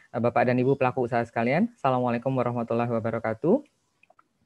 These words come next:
Terima kasih waktunya yang diberikan kepada saya untuk menjelaskan mengenai, eh, C B I sebagai partner, eh, utama dari program ini, eh, dan, eh,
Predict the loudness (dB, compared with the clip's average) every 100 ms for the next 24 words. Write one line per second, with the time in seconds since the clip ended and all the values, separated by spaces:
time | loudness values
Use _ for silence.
0 | -14 -14 _ -2 2 4 4 6 6 4
1 | 2 2 4 4 4 2 2 2 2 0
2 | 0 -2 -2 -4 -2 0 0 0 0 -2
3 | -2 0 2 2 0 -2 -2 0 0 0
4 | -2 -2 -2 -2 -2 -2 0 -2 -4 -4
5 | -4 -4 -4 -4 -2 0 2 2 2 -4
6 | -20 -20 _ _ -2 2 2 4 4 4
7 | 2 0 0 -2 0 -2 -2 0 0 -2
8 | -2 -2 0 0 0 2 0 0 0 2
9 | 0 0 0 0 2 2 0 _ _ _
10 | _ -6 -4 -2 -2 0 4 4 2 -2
11 | 0 0 2 0